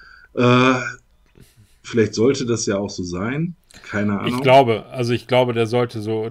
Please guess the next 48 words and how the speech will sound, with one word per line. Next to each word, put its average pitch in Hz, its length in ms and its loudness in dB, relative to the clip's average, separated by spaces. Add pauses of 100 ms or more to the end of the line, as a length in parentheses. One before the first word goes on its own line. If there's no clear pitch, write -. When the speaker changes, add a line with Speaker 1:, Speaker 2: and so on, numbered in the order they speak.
(120)
Speaker 2:
der, 123 320 -12 (540)
naja, 110 300 -4 (100)
eh, 170 180 -4
auch 151 160 -4
hier 147 160 -4
möchte 117 240 -8
ich - 400 -18
Speaker 1:
Ja. - 200 -4
Speaker 2:
nicht - 100 -4
zu 139 80 -10
sehr 139 120 -4
drauf 127 140 -6
eingehen, 143 200 -2
aber 135 280 6
egal, 143 420 6
wie, 139 220 -8
wie 135 100 -8
die 127 100 -10
Story 143 340 -4
jetzt 139 220 -2
ist, 143 180 -12
äh, 131 400 -2 (320)
er 131 80 -4
ist 127 100 -4
auf 117 120 -2
jeden 131 140 -2
Fall 123 180 -2
kein 131 260 -2
Sympathieträger 120 800 -4
in 117 80 -10
dem 101 120 -6
Film, 104 260 -6
sag 98 180 -8
ich 95 60 -14
Speaker 1:
Fand, 117 140 -4
Speaker 2:
mal. 98 60 -8
Speaker 1:
fand 107 220 -4
die 123 160 -2
Optik 120 360 -4
Speaker 2:
Ja. - 140 -18
Speaker 1:
anstrengend 143 840 -6
auch. 135 360 -6 (160)
Äh, 104 320 -4 (140)
die, 98 300 -6
Speaker 2:
Okay. 127 400 -4
Speaker 1:
also 101 220 -6
diese 95 240 -8
Insel 143 840 -4